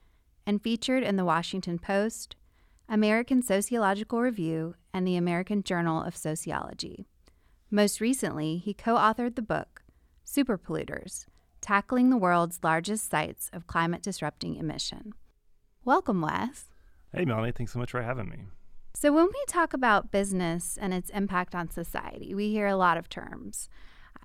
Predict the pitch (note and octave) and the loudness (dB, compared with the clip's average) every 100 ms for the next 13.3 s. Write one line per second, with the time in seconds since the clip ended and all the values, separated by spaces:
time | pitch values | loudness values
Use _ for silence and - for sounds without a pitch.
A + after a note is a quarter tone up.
0 | - A3 G3+ F3+ - C4+ B3 B3+ A#3+ A#3 | -2 2 2 0 -4 0 0 2 2 2
1 | A3+ A3+ G#3+ G#3 G#3 - F#3+ - - F3+ | 2 4 4 2 0 0 0 0 -4 -6
2 | - E3 D#3+ E3+ G3 G3 G3 G3 F#3+ F#3+ | -4 -4 -4 -2 2 4 2 2 0 -2
3 | - - F#3+ - E3 F3+ F#3+ F#3+ F#3+ F#3 | -2 2 2 2 -4 -2 -2 -2 -2 -2
4 | F#3 F#3 - - - - - - - C4 | -2 -6 -10 -18 -20 -20 -20 -20 -4 2
5 | G4 C5 A#3+ A#3 A3 - F#3+ F3 D#3+ D#3+ | 2 4 4 4 2 0 2 4 4 2
6 | E3 - F#3+ F#3+ G3+ G#3 G#3 G3+ F3+ F3 | 0 -2 -4 -2 -2 0 -2 -2 -4 0
7 | E3+ E3 D#3+ D#3 E3+ E3+ E3 D#3+ D#3+ D#3 | 2 2 2 0 -2 0 -2 0 -2 -4
8 | D#3+ - E3+ D#3+ E3 D#3 - D3+ - C3+ | -6 -4 -2 -2 -4 -6 -6 -10 -10 -10
9 | - - - - G#3 - - _ _ - | -12 -12 -14 -12 -12 -12 -16 _ _ 0
10 | C#3+ E3 D3+ B2+ G#2+ A2+ G#2+ - G2+ - | 2 2 2 2 0 -2 -4 -4 -6 -6
11 | F2+ G2+ F#2 F2 E2+ E2+ E2+ - E3 G2+ | -8 -8 -8 -8 -10 -10 -10 -12 -12 -10
12 | G2 G2 B2 - C#3+ D3 B2+ G#2+ F#2 G#2+ | -8 -6 -6 -4 0 0 0 -6 -8 -10
13 | G#2 - - | -12 -14 -16